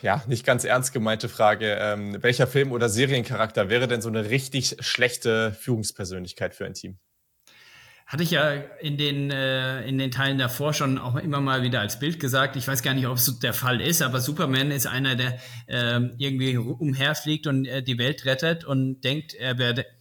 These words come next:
Speaker 2: denkt, er wär der Größte, er ist der Größte. Und ich glaube, dass das nicht mehr, äh, wenn du gerade in, in dem innovativen Bereich bist, ähm, ist es einfach so, da brauchst du ein Team, da brauchst du die Masse, da brauchst du jeden einzelnen Charakter.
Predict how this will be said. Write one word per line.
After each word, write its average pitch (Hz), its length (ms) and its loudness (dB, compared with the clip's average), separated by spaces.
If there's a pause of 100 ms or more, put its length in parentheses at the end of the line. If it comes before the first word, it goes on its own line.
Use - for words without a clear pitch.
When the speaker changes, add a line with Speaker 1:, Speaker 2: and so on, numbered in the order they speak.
(320)
Speaker 2:
denkt, 143 260 -2
er 127 160 -2
wär 123 140 2
der 123 100 0
Größte, 156 320 2
er 120 100 4
ist 151 140 0
der 151 100 0
Größte. 147 440 0
Und 127 320 0
ich 120 220 -4
glaube, 123 220 2
dass 123 200 -2
das 120 240 0
nicht 123 340 0
mehr, 117 240 2 (320)
äh, 113 320 0
wenn 120 200 2
du 123 120 2
gerade 117 360 0
in, 113 480 -2 (200)
in 113 120 0
dem 107 180 2
innovativen 135 540 0
Bereich 117 360 0
bist, - 400 -4
ähm, 107 360 2
ist 117 160 -2
es 110 120 -6
einfach 104 280 -2
so, 113 140 2
da 101 100 2
brauchst 101 340 -2
du 107 40 2
ein 92 100 0
Team, 123 220 0
da 113 80 4
brauchst 104 280 -2
du 117 40 -2
die 104 100 2
Masse, 98 300 0
da 104 80 0
brauchst 110 280 -2
du 123 40 0
jeden 104 220 2
einzelnen 107 400 2
Charakter. 107 520 -6